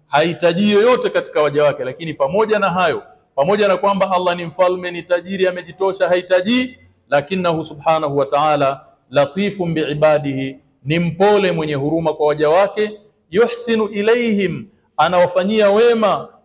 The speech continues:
wa yahmadu lahum husna af'alihim wa aqwalihim. Lakini bado tazama, pamoja na ufalme wake na utajiri wake na kutokumhitajia yote,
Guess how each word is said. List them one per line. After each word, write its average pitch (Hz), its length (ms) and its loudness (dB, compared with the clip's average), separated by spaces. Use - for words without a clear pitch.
wa 143 200 2
yahmadu 135 640 -2
lahum 147 480 -2
husna 143 360 -4
af'alihim 151 720 -2
wa 151 100 -6
aqwalihim. 127 500 -2
Lakini 143 280 -4
bado 185 340 2
tazama, 151 560 -2
pamoja 202 420 2
na 196 100 2
ufalme 175 420 0
wake 175 480 0
na 170 140 2
utajiri 185 460 -4
wake 180 380 0
na 170 100 -2
kutokumhitajia 196 720 -6
yote, 220 420 0